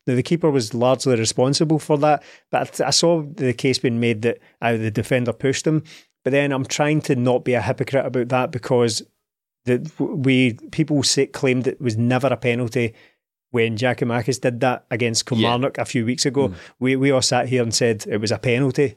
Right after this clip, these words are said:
Speaker 1: um, when he bundled him over. But the same people who say, "Oh, that was never a penalty," are also screaming for the one for Kyogo. All very, very similar
Speaker 2: Aye,
Speaker 1: incident.
Speaker 2: I, I think that the penalty shout for Kyogo was soft, but having, ha-, having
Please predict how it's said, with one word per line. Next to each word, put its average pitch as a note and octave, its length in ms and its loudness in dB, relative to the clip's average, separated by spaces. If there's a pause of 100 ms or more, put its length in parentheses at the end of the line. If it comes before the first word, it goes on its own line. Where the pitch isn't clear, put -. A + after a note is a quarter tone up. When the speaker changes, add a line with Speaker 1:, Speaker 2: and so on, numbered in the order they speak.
(140)
Speaker 1:
um, A2 380 -2
when G#2 420 0
he A#2+ 200 -2
bundled A2+ 420 -2
him G#2+ 140 0
over. B2 260 2 (260)
But B2 100 -4
the A#2+ 40 -2
same C#3 220 2
people C3 300 2
who A#2+ 180 2
say, A#2+ 480 2
"Oh, A2+ 120 2
that B2 160 2
was A#2 140 -4
never A#2 220 0
a A#2 80 0
penalty," A#2+ 320 0
are A#2 100 2
also A#2+ 400 0
screaming A#2 440 0
for A#2+ 140 -2
the A2 120 -4
one A2+ 180 0
for A2+ 140 -4
Kyogo. B2 500 0
All A#2+ 220 -2 (280)
very, B2 220 0
very A2 200 -2
similar A2+ 360 -2
Speaker 2:
Aye, A#2 60 -2
Speaker 1:
incident. C#3 320 0
Speaker 2:
I, A#2 260 0
I B2 60 -2
think F3 220 -2
that C3+ 180 0
the A#2+ 80 -2
penalty B2+ 340 -2
shout G#2 340 -2
for G2 120 -4
Kyogo F#2+ 560 -4
was F2+ 200 -2
soft, - 460 -2
but - 220 -2
having, A2 400 -4 (320)
ha-, A2 260 0
having A2 320 -2